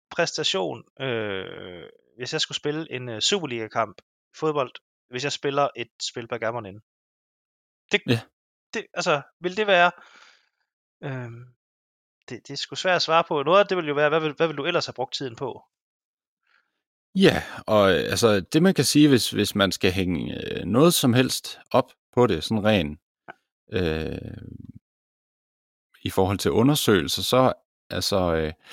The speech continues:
Speaker 2: så, så kan man sige, der er i term, man kalder for mental udtrætning, mental fatigue.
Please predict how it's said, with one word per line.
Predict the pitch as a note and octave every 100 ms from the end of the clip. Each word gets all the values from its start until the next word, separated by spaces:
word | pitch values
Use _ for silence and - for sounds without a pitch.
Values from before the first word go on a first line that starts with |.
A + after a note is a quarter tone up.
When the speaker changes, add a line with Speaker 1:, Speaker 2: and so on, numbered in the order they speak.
| - - - _
Speaker 2:
så, | - - -
så | D3+
kan | C#3+
man | B2
sige, | - B2 C3+ C3+ -
der | A2
er | F2+ C#2 G#2+ A2 G#2
i | G2
term, | - B2 G#2
man | D#2 F#2
kalder | G2+ F2+
for | E2 F#2 E2+ D#2
mental | F2 F2 - A#2 E2 D#2+
udtrætning, | A#2 A#2 - E2 F2 F2
mental | F#2+ A#2 F#2+
fatigue. | - F2+ - G#2 G#2+